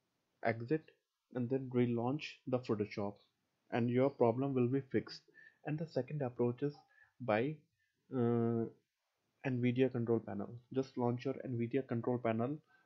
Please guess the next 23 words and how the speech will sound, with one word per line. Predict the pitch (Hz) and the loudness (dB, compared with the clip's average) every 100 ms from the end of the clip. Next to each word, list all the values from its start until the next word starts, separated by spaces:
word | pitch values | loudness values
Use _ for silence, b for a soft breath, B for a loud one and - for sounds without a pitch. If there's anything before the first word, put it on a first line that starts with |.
| b | b
or | - 113 110 | -6 -4 -2
just | 117 117 - _ - | 0 0 -2 _ -6
whatever | 120 113 117 120 | 0 2 2 0
is | 120 117 | 0 0
your | 123 131 | 0 0
A | 131 113 | -2 0
M | 110 110 | 0 0
D | 113 113 131 | 0 0 -6
or | - 110 | -6 -4
the | 110 113 117 | -4 -4 -2
other | 113 110 - _ _ _ _ | 0 0 -4 _ _ _ _
providers | 123 107 113 113 117 - | 2 4 4 2 -2 0
related | 113 - 117 | 0 0 -4
software, | 113 107 120 131 - B B B B _ - | -4 -4 -6 -6 -8 B B B B _ -10
and, | 117 107 107 104 | -6 -4 -2 0
uh, | 107 107 107 - _ - | 0 0 -2 -10 _ -6
I'm | 120 | -2
telling | 113 113 120 123 | 4 4 4 4
you | 131 | 4
about | - 123 117 123 - _ b b b _ _ - | 2 0 0 0 -6 _ b b b _ _ -14
the | 127 117 | -2 0
Nvidia | - 120 113 110 | 0 0 0 2
option, | 117 110 - 156 | 2 0 -4 -12